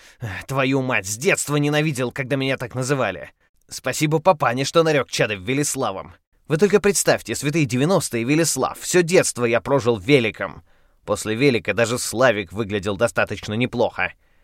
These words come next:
Как щас помню, хриплый босок сержанта Дятлова во время ночной прокачки. «Поднажми, Славик, ты ж мужик!» О, как я мечтал врезать по этой усатой роже! Но ведь чёртов хрен сделал из меня человека,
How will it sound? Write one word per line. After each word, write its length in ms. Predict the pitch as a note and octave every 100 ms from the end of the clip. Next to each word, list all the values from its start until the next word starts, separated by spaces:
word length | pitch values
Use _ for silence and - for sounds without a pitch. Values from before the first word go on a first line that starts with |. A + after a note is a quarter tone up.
| _ _ _ _ -
Как 160 | C#3+
щас 300 | - B2+ F#2+
помню, 380 | - A2+ F#2 F2+
хриплый 380 | A#2+ C#3+ B2 A#2
босок 380 | A2 - C3 -
сержанта 480 | A2+ G#2+ B2 A2
Дятлова 640 | G2+ F#2+ B2+ A2 G2+ G2+ F#2+
во 140 | G2+
время 240 | A2 G2+
ночной 340 | G2+ - A2 G2
прокачки. 720 | - A2+ A2 - - A#1+ - _ _ _ _ _
«Поднажми, 560 | F#2+ F#2+ A#2 C#3+ G3+ F#3+
Славик, 560 | D3+ E3+ D#3 A#2 G2+ -
ты 160 | C#3+
ж 60 | B2
мужик!» 680 | C#3+ C#3+ E3+ F#3+ B2+ - - _ _ _ _ _ -
О, 300 | G#2 A2 G#2
как 260 | - C#3+ -
я 80 | C3+
мечтал 380 | C3 - C3+
врезать 640 | A2+ G#2+ C3 B2+ A2+ A2+ F2+
по 140 | G#2
этой 140 | F#2+ G#2+
усатой 420 | G#2+ - G2 A2
роже! 460 | A#2 G#2+ F#2 - - _ - _
Но 120 | F2 F#2+
ведь 160 | G2+
чёртов 420 | - A#2 G#2 A2
хрен 260 | - B2 C3+
сделал 440 | G#2+ C#3 B2+ C#3+
из 120 | E3 D3+
меня 240 | F3 B2+
человека, 600 | - C3+ A#2+ F#2+ - -